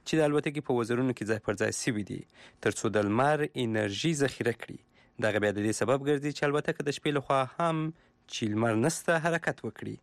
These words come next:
دوو سویسي ساینسپوهانو په دغه الوتکې باندې د دولسو کلونو لپاره کار کړی و.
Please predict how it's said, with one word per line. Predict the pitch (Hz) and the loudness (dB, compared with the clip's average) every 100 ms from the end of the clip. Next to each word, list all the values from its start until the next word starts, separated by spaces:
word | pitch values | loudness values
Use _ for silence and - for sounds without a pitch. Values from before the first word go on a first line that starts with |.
| _ - - - 156 | _ -20 -20 -4 2
دوو | 175 170 | 2 2
سویسي | - 143 - 147 | -4 -6 -6 -2
ساینسپوهانو | 143 127 123 120 139 131 120 | -2 0 -2 0 0 0 0
په | 117 | 2
دغه | 113 | 2
الوتکې | 104 101 - 135 | 0 -4 -6 -2
باندې | 143 143 143 | 0 0 0
د | 135 127 - | -2 -4 -2
دولسو | 185 180 151 - | 2 2 0 -2
کلونو | 127 131 113 | 0 2 0
لپاره | - 127 139 - | 0 0 0 0
کار | 120 - | -2 -2
کړی | 113 104 | -6 -4
و. | 101 | -6